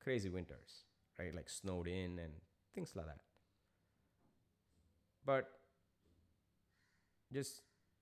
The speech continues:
you know, didn't strike me when, when I went to Calcutta. And who's to say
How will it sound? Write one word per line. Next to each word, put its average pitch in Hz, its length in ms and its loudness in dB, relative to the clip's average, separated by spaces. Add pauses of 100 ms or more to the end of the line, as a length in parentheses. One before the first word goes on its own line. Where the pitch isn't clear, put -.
(180)
you 69 80 -4
know, 60 160 -4 (1200)
didn't 160 180 -2
strike 214 240 0
me 87 200 2 (280)
when, 101 360 0
when 101 160 0
I 95 60 2
went 104 240 2 (140)
to 95 220 0 (160)
Calcutta. 104 320 -4 (2000)
And 127 380 0 (100)
who's 170 180 2
to 120 100 -2
say 147 500 6